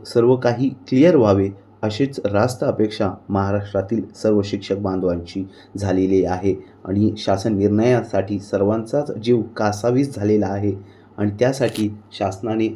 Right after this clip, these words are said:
आम्हाला मार्ग दाखवावा अशी अपेक्षा महाराष्ट्रातील सर्व अंशतः अनुदानित शिक्षक बांधव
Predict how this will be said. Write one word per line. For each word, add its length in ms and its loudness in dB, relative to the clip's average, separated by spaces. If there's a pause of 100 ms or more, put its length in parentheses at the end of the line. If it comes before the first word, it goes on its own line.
आम्हाला 260 -2
मार्ग 400 0
दाखवावा 520 0 (380)
अशी 240 -4 (100)
अपेक्षा 460 -4 (300)
महाराष्ट्रातील 680 -2
सर्व 300 2
अंशतः 600 -2
अनुदानित 420 -2 (320)
शिक्षक 580 -6 (160)
बांधव 380 2